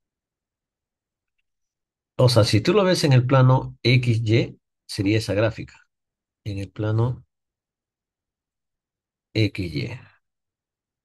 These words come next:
Si hago la gráfica en el plano X, Y, Z es cero. Si Z es cero, tendríamos X cuadrado sobre, sobre un cuarto más Y cuadrado sobre uno ven igual a uno.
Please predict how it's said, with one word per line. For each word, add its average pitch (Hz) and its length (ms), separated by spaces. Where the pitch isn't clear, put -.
Si - 260
hago 185 220
la 151 180
gráfica 139 460
en 123 80
el 117 80
plano 127 240
X, 135 260
Y, 143 300
Z 123 460
es 107 120
cero. 95 360
Si - 300
Z 180 340
es 170 100
cero, 175 280
tendríamos 127 760
X 127 360
cuadrado 117 480
sobre, 95 420
sobre 101 240
un 107 100
cuarto 117 420
más 104 260
Y 107 180
cuadrado 107 380
sobre 113 500
uno 117 360
ven 107 200
igual 98 320
a 98 60
uno. 107 380